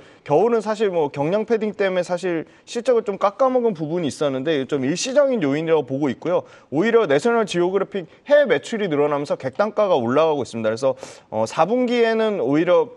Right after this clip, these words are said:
어, 계절적 성수기에 따라, 어, 패딩의 경-, 계절적 성수기에 따라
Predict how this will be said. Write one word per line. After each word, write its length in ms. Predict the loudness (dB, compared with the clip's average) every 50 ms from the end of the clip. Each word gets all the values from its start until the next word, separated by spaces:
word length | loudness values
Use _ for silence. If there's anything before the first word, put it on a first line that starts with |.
| -20 _ _ _
어, 320 | -8 -6 -4 -4 -4 -4 -6
계절적 480 | -4 -4 -2 -2 -2 -2 -2 -4 -4 -4
성수기에 520 | -8 -8 -8 -8 -6 -2 -2 -2 -2 0
따라, 380 | 0 0 2 2 2 0 0 -2
어, 140 | -2 -6
패딩의 380 | -6 -8 -6 -4 -4 -4 -4 -4
경-, 180 | -4 -6 -6 -8 _ _ _ _ _ -8
계절적 440 | -8 -4 -4 -4 -4 -4 -8 -8
성수기에 340 | -8 -10 -10 -8 -4 -4 -4 -2
따라 260 | -2 0 0 0 -2